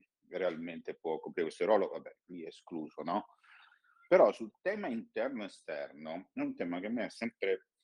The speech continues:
molto interessato, perché è vero che se io dovessi fare un, un discorso proprio di, di principio, no? È molto bello pensare, no? Che una persona interna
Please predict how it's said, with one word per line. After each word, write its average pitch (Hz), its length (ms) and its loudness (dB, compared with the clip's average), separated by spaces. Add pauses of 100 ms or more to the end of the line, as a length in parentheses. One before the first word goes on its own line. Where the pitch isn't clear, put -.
(200)
molto 95 280 -8
interessato, 80 640 0
perché 87 500 0 (920)
è 95 220 -6
vero 151 440 12
che 90 320 6
se - 160 -6
io 123 100 2
dovessi 107 360 -4
fare 92 260 -2
un, 87 240 -8
un 82 220 -14
discorso 87 640 -2
proprio - 260 -6
di, 78 380 -4 (540)
di 87 160 -6
principio, 82 680 -2
no? 95 320 2
È 110 120 2
molto 110 340 2
bello 104 300 4
pensare, 85 540 -4
no? 92 340 -6 (520)
Che - 100 -12
una 92 100 -4
persona 104 300 -6
interna 98 800 0